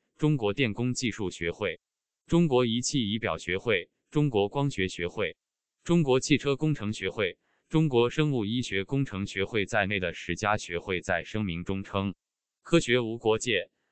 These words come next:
，I E E E作为具有国际影响力的非政治性、非营利组织，其内部少数人将学术交流与政治捆绑的举动，完全背离其长期秉持的可信赖、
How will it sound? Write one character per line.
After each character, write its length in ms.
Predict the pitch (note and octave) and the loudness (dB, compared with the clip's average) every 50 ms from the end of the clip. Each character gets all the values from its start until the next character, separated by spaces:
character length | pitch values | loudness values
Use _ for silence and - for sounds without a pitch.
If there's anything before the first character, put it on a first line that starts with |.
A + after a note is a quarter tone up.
| _ | _
，I 280 | - D3 D#3 E3 E3 D#3+ | -8 -2 2 2 4 2
E 40 | C#3+ | 2
E 720 | C#3 C#3 C3+ C3+ B2+ B2+ B2+ A#2 A#2 B2 C3 A#2+ A2+ A2+ | 0 -4 -4 -6 -6 -6 -8 -8 -6 -4 -2 -2 -2 -2
E 60 | A#2 | -2
作 200 | A#2 - D3+ C3 | 0 4 4 4
为 200 | G#2+ G#2 G#2+ A2+ | 4 4 2 0
具 180 | A2 - D#3+ D3 | 0 -2 -2 0
有 220 | A#2 G2+ F2 E2+ | 0 0 -2 -2
国 200 | - - G2+ A2 | -2 0 0 0
际 220 | A2 - C3 A2 F#2+ | 2 0 -2 -2 0
影 160 | F#2+ G#2 A#2 | 0 -2 -2
响 240 | G#2+ - F2+ E2+ F#2 | -2 -4 -6 -4 -4
力 100 | G#2 G2 | -4 -4
的 140 | F#2 E2+ F2 | -4 -6 -6
非 240 | - A#2 A#2 A#2+ | -4 -4 -4 -4
政 180 | A2 - A#2+ G2 | -2 -4 -6 -4
治 180 | F2+ - G2 F2 | -4 -4 -4 -4
性、 260 | - - F2+ D2+ - _ _ _ _ _ | -4 -6 -8 -8 -10 _ _ _ _ _
非 180 | - C#3+ C#3 | -4 -4 -2
营 240 | C3 B2 G#2+ G2 G#2+ | -2 -2 -4 -4 -4
利 140 | A#2+ G#2+ - | -4 -4 -6
组 200 | - E2 D#2 D#2 | -6 -10 -10 -10
织， 240 | - F2 D#2 D2 _ _ _ _ _ _ _ _ _ - | -8 -8 -8 -10 _ _ _ _ _ _ _ _ _ -8
其 220 | - - A#2 C3 | -4 0 0 2
内 160 | D3 E3 E3 | 4 4 2
部 180 | C#3+ D3 D3 C3+ | 4 4 2 2
少 220 | - A2+ G2 F#2+ | 4 2 0 0
数 180 | - - C3 A#2+ | 2 0 0 2
人 220 | G#2 G2+ G#2 A#2 | 2 2 2 2
将 200 | - - C3 C3+ | 2 2 2 2
学 220 | B2+ - - G2 G2+ | 2 0 2 0 0
术 220 | - - A#2+ G2+ | 2 0 -2 -2
交 180 | - - B2+ B2+ | 0 2 2 2
流 240 | A#2 G#2 G2 G#2 G2+ | 2 2 0 0 -2
与 140 | F#2 F2 | -4 -6
政 240 | F2 - C3 A#2+ G#2+ | -6 -4 -2 -2 -2
治 180 | G2 G#2 F#2+ E2+ | 0 -2 -4 -6
捆 260 | - - E2+ E2+ G2 | -6 -6 -6 -4 -4
绑 140 | G2 E2+ D#2+ | -4 -4 -4
的 140 | E2 F2 E2+ | -4 -6 -6
举 220 | - - D#2+ D#2 | -6 -8 -8 -2
动， 220 | E2+ F#2 D#2+ C#2+ _ _ _ _ _ _ _ _ _ - | -2 -2 -2 -2 _ _ _ _ _ _ _ _ _ -4
完 180 | B2+ C3 D3 | -2 0 0
全 220 | D3+ - B2+ C3 D3 | 0 0 0 0 2
背 160 | D#3+ D3 B2 | 2 2 4
离 160 | G#2+ A2+ B2 | 4 2 0
其 220 | - - A#2 A#2+ | 0 -2 -4 -4
长 200 | - - G#2 A2+ | -4 -4 -4 -4
期 200 | - - D3+ C#3+ | -2 0 -2 -2
秉 200 | A2+ A2 F#2 F2+ | -2 -2 -4 -6
持 180 | F2 - - G2 | -6 -6 -4 -2
的 120 | G#2 G#2+ | -2 -2
可 220 | G2 - - F2 E2+ | -2 -4 -6 -6 -6
信 220 | - - A#2 G#2 | -4 -4 -4 -2
赖、 260 | G2 G2 F2 D#2 D#2+ | -2 -2 -4 -4 -6